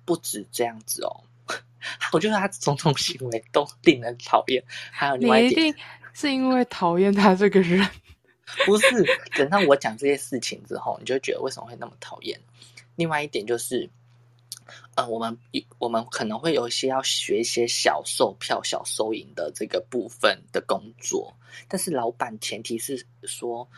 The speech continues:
Speaker 1: ，“哦，假如，呃，你对这个做得好的话，你就可以去做，但是也不勉强去站那个收银的地方，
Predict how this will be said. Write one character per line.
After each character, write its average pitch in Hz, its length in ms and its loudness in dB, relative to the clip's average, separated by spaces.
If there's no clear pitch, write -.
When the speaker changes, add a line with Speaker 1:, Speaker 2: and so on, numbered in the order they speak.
Speaker 1:
，“哦， 185 240 -4
假 113 180 0
如， 120 240 0
呃， 127 140 -6
你 117 160 -8
对 165 220 0
这 156 140 -8
个 107 280 0
做 139 180 2
得 - 120 -4
好 - 200 -6
的 - 140 -6
话， - 220 -4
你 - 100 -16
就 131 120 -2
可 - 160 -8
以 - 40 -8
去 - 240 -4
做， - 220 -2
但 160 120 -2
是 160 140 -6
也 117 120 -4
不 151 160 -4
勉 117 240 -10
强 - 240 -8
去 - 280 -2
站 113 240 -2
那 110 60 -10
个 104 100 -8
收 110 320 -6
银 101 180 -8
的 - 120 -12
地 - 180 -8
方， - 280 -10